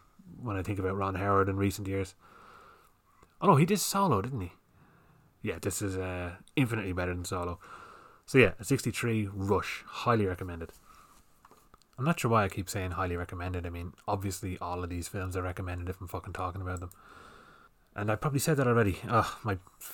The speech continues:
it's actually, it, it's surprisingly tiring <laughs> to do this. As much as I enjoy it, but, like, there's times that by the end of it, I'm like, my head is on fire. But, um, anyway, at sixty-two is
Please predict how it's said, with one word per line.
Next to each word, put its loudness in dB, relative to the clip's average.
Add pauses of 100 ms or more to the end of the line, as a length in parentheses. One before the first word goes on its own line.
(1300)
it's -4
actually, 2
it, -2
it's -4
surprisingly -2
tiring -2 (400)
<laughs> 4
to 0
do 0
this. 0 (380)
As 0
much 0
as 0
I 2
enjoy -2
it, -4 (580)
but, -2
like, -2
there's -6
times 0
that -4
by -4
the -2
end -4
of -6
it, -6
I'm -10
like, -8
my -8
head -6
is -10
on -12
fire. -6 (680)
But, -4
um, -4 (480)
anyway, 2
at -2
sixty-two 0 (100)
is -2